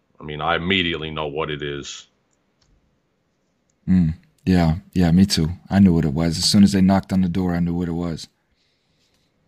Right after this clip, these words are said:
Speaker 2: So what they find inside of the bachelor pad, a neon Miller Lite sign, pool table, golf clubs, hats, mail scattered about, and part memorabilia warehouse.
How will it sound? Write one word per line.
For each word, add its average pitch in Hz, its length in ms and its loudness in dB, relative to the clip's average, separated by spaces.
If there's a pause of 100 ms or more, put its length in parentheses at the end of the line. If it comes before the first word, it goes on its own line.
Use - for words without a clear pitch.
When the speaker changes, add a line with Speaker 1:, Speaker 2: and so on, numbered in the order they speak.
(800)
Speaker 2:
So - 180 0
what 147 140 4
they 175 100 4
find 143 300 2
inside 113 340 0
of 104 80 -2
the 98 60 -4
bachelor 92 380 -8
pad, 90 380 -8
a 110 60 -4
neon 107 440 -2
Miller 101 240 -2
Lite 92 300 -8
sign, 95 380 -4
pool 110 280 -6
table, 101 360 -6
golf 95 340 -10
clubs, 101 340 -10
hats, 101 460 -6
mail 104 260 -8
scattered 98 460 -6
about, 101 440 -6
and 92 260 -8
part 127 400 -4
memorabilia 107 680 -4
warehouse. 87 800 -8